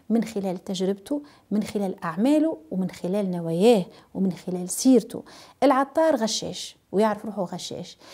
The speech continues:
فلذلك هو تلقاه على حيطة وعلى حذر من الناس ومتخوف من غش الناس، لأنه هو يتصور كما هو غشاش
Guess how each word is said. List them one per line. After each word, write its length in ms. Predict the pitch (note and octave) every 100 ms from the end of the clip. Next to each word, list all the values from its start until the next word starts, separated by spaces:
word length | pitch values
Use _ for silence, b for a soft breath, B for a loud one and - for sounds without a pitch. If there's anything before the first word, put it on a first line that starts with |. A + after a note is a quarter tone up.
| B -
فلذلك 480 | G3 F#3 A#3 A3+ -
هو 240 | A3 G#3+
تلقاه 400 | G#3+ G3 A#3 G#3
على 280 | F#3 F3 F3
حيطة 440 | - A#3+ A#3+ - B B B -
وعلى 240 | F#3 A#3
حذر 460 | - F#3+ G#3+ C#4+ D4+ B _
من 80 | G3
الناس 460 | F#3+ G#3+ D4+ D4 B B -
ومتخوف 720 | D4 C4 - D4 D#4+ E4 -
من 100 | G#3+
غش 260 | A3+ - G#3
الناس، 420 | F#3+ F3+ F#3 F#3+
لأنه 280 | - A#3+ A3
هو 200 | C4 A3
يتصور 520 | G3 - B3+ D4 D#4
كما 300 | - D#4 B3
هو 220 | B3 F#3+
غشاش 680 | F3+ G3 - C#4 E4+ -